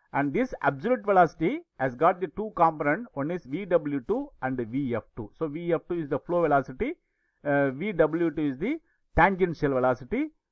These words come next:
V R two is the relative velocity. So you have to draw the velocity triangle. For every problem, uh, you have to draw the velocity triangle. So then only we have to calc-, then only we can calculate the, uh, velocity vectors using the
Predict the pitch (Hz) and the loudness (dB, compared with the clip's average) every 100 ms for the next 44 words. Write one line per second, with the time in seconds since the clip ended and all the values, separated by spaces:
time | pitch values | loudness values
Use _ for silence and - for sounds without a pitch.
0 | - 135 240 240 151 170 156 165 151 135 | -12 -6 -4 0 4 4 2 -2 -2 -2
1 | 214 311 - 120 160 185 135 220 320 - | -4 -6 -6 0 2 2 0 -4 -4 -2
2 | 131 127 104 82 - _ _ _ 131 170 | 0 0 -2 -14 -18 _ _ _ 2 2
3 | 170 _ _ - 151 180 190 202 143 113 | 0 _ _ 2 8 8 6 2 0 -2
4 | 104 101 151 190 190 269 - - 143 185 | -6 4 8 8 6 -4 -8 0 4 2
5 | - 156 143 139 135 120 - 131 127 147 | 0 -4 2 2 2 -2 0 0 0 -2
6 | 185 233 196 - 151 190 190 139 170 - | -2 -4 -4 0 4 6 6 2 2 -10
7 | _ _ - 135 135 135 143 151 170 170 | _ _ -4 -2 0 0 0 4 4 2
8 | 139 147 160 139 160 165 156 135 131 123 | 2 4 4 4 4 2 0 2 4 2
9 | 127 135 _ _ - 143 143 156 165 175 | -2 -4 _ _ -2 0 0 0 -2 -2
10 | 123 143 143 147 160 - 147 165 143 131 | -4 -6 -6 -6 -8 -4 -2 -2 -6 -6
11 | 143 165 170 143 139 117 135 151 143 151 | -6 -6 -8 -8 -10 -6 -4 -4 -6 -8
12 | 131 120 92 _ _ _ 143 131 127 123 | -4 -6 -8 _ _ _ -4 -2 0 2
13 | 165 180 - 131 143 _ 180 170 143 135 | 2 2 0 -2 -2 _ 0 0 -2 -6
14 | 139 127 123 117 | -6 -6 -4 -6